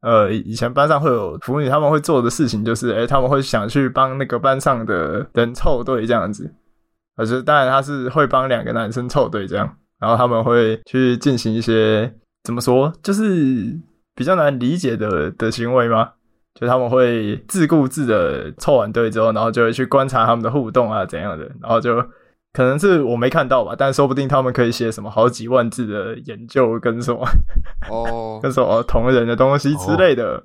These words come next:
Speaker 1: 或许，对。
Speaker 2: 那你觉得这件事情，你觉得会有点排斥或者是不太能接受的原因是什么？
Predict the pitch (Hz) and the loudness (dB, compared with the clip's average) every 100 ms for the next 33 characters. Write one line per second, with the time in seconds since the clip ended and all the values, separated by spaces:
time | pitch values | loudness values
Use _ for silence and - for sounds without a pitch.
0 | _ - 127 117 - - _ - 92 - | _ 0 0 0 -6 -10 _ -8 -6 -6
1 | _ _ _ _ _ _ - 165 147 139 | _ _ _ _ _ _ -4 -4 -2 -2
2 | 135 151 151 160 131 107 101 113 107 143 | -2 -4 -4 -6 -6 -10 -8 -6 -4 -4
3 | 127 104 92 107 104 131 127 107 127 117 | -4 -6 -8 -8 -8 -6 -4 -4 -6 -10
4 | 113 _ 165 185 139 143 143 117 110 104 | -12 _ -8 -4 -4 -4 -4 -4 -4 -6
5 | 107 117 101 - | -10 -12 -14 -16